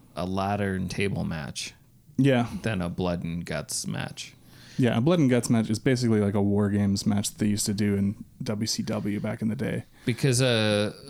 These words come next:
Speaker 1: a ladder table match, like, there's crazy shit off a ladder through a table, right? Where this
Speaker 2: Mm-hmm. This is like, oh,
Speaker 1: It's
Speaker 2: let's
Speaker 1: like,
Speaker 2: hit
Speaker 1: "I'm
Speaker 2: each
Speaker 1: gonna,
Speaker 2: other with
Speaker 1: I'm
Speaker 2: a
Speaker 1: gonna"
Speaker 2: stick, hit each other with a,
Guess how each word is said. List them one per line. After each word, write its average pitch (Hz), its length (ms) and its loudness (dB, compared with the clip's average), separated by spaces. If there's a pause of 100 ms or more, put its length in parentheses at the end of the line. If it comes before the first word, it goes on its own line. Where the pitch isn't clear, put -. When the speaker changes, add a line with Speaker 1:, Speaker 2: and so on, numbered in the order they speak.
(140)
Speaker 1:
a 110 100 -2
ladder 120 480 2
table 113 440 2
match, 92 600 0
like, 87 280 -2 (200)
there's 117 300 0
crazy 104 400 -2
shit 95 400 -2
off 92 240 0
a 101 60 2
ladder 90 440 2
through 92 280 2
a 82 40 0
table, 85 520 -6 (500)
right? 80 340 -4
Where 95 180 0
this 104 380 2
Speaker 2:
Mm-hmm. 101 160 2 (440)
This 139 180 2
is 139 160 4
like, 120 180 4
oh, 135 220 4
Speaker 1:
It's 127 80 4
Speaker 2:
let's - 20 4
Speaker 1:
like, 107 220 2
Speaker 2:
hit 143 100 6
Speaker 1:
"I'm 131 100 6
Speaker 2:
each 123 80 4
Speaker 1:
gonna, 127 120 6
Speaker 2:
other 123 140 4
with 120 100 6
Speaker 1:
I'm 117 60 6
Speaker 2:
a 123 80 4
Speaker 1:
gonna" 117 120 4
Speaker 2:
stick, 131 360 4
hit 127 180 4
each 123 180 2
other 120 280 4
with 117 260 2
a, 113 180 4